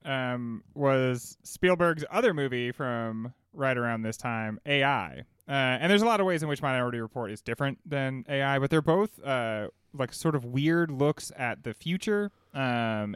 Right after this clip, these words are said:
and they're both this mix. Like, the more you look at them, the more you realize it's not just sci-fi. This is fantasy at the same time,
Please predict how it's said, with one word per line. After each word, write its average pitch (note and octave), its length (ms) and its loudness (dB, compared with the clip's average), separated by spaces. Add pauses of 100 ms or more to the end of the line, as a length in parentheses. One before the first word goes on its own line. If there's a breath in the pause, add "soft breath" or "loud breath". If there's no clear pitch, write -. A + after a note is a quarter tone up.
and C3+ 360 2
they're D3 220 4
both F3 300 0
this C4+ 220 -6
mix. D3+ 500 -4
Like, C3+ 200 -4
the D#3+ 80 2
more E3+ 220 4
you A3 160 2
look G3+ 180 2
at D3+ 100 -4
them, A#2 140 -2
the A#2+ 60 -4
more C#3 160 -2
you C3+ 100 -2
realize B2+ 420 -2
it's C#3+ 160 -6
not G3+ 220 -2
just E3 300 0
sci-fi. E3 580 -2
This A#2+ 220 -6
is C3 180 -6
fantasy B2+ 720 -4
at A#2+ 160 -2
the B2 80 -6
same A#2+ 280 -6
time, A#2 420 -2